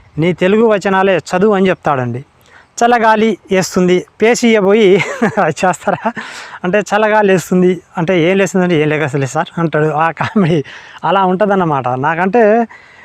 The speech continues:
ఆ, ఏది చెప్పాలనేసి టక్కున చెప్పేస్తాను. ఆ మాట అది కరెక్ట్గా అది ఆ వా-,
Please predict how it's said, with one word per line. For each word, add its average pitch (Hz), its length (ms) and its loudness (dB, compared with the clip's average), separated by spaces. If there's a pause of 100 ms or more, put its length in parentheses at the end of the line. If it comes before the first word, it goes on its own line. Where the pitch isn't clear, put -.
(180)
ఆ, 160 200 -2
ఏది 196 280 2
చెప్పాలనేసి 214 680 0
టక్కున 202 300 -2
చెప్పేస్తాను. 202 640 0
ఆ 185 180 4
మాట 185 300 0
అది 208 220 2
కరెక్ట్గా 196 480 -2
అది 190 200 0
ఆ 175 200 0
వా-, 165 300 -2